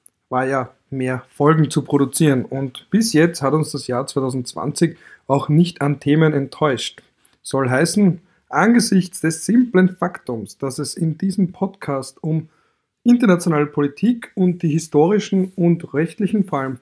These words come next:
völkerrechtlichen, aber auch europarechtlichen und manchmal auch verfassungsrechtlichen Hintergründe dazu geht, suchen wir Themen wie zum Beispiel ganz aktuell Trumps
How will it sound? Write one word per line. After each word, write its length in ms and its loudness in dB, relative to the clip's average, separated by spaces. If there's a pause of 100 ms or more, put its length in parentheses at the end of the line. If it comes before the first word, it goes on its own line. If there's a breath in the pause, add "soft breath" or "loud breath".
völkerrechtlichen, 680 2
aber 240 -4
auch 160 -4
europarechtlichen 880 0
und 240 -2
manchmal 340 -2
auch 120 -10
verfassungsrechtlichen 1000 -4
Hintergründe 540 0
dazu 280 -8
geht, 320 -2 (1160 soft breath)
suchen 320 2
wir 260 0 (240)
Themen 540 0
wie 260 -2
zum 240 -6
Beispiel 520 -4
ganz 440 -6
aktuell 640 -2 (360 loud breath)
Trumps 580 -2